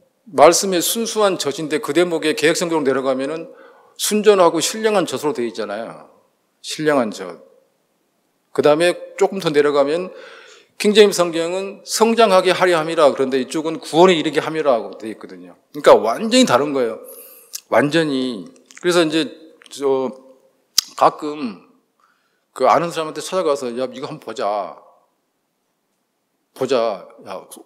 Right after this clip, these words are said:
온전-, 순전하고 신령한 젖이 뭔지 한번 설명해봐라." 근데 여기, 요-, 여기 보면은 순수한 말씀의 젖이잖아. 그리고 여기는 성장하게 돼 있는데,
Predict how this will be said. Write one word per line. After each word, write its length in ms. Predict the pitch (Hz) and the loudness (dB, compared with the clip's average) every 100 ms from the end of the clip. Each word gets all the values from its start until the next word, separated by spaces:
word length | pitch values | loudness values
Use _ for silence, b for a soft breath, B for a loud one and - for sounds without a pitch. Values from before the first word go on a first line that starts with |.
| - | -8
온전-, 760 | 120 170 196 220 208 196 143 | -6 -6 0 0 0 -6 -12
순전하고 640 | - - 214 226 208 185 180 | -12 -10 -2 2 4 4 2
신령한 540 | - 226 233 233 208 | -4 -6 -4 -2 -2
젖이 240 | 175 139 147 | -4 -6 -4
뭔지 260 | 131 151 | -4 -2
한번 160 | 151 131 | -4 -6
설명해봐라." 720 | 160 165 160 123 98 87 85 - _ _ _ _ _ _ _ - | -10 -10 -8 -6 -8 -10 -14 -20 _ _ _ _ _ _ _ -6
근데 240 | 170 156 | -2 0
여기, 260 | 160 175 165 | 0 -2 -6
요-, 300 | 135 143 135 | -6 -6 -8
여기 200 | 143 185 | -8 -4
보면은 540 | 143 143 160 147 113 B B B | -2 -2 -6 -8 -10 B B B
순수한 540 | - - 247 220 208 113 | -10 -4 -2 0 0 0
말씀의 420 | 117 151 190 175 | -4 -4 -6 -6
젖이잖아. 680 | 131 - 120 107 98 85 - _ _ _ _ _ _ _ _ _ _ _ _ - | -6 -6 -6 -6 -6 -12 -18 _ _ _ _ _ _ _ _ _ _ _ _ -6
그리고 300 | 180 175 160 | -2 0 2
여기는 280 | 165 202 175 | 2 2 2
성장하게 560 | - 233 220 214 190 | 2 2 6 6 4
돼 100 | 147 | 2
있는데, 260 | 147 147 | 0 0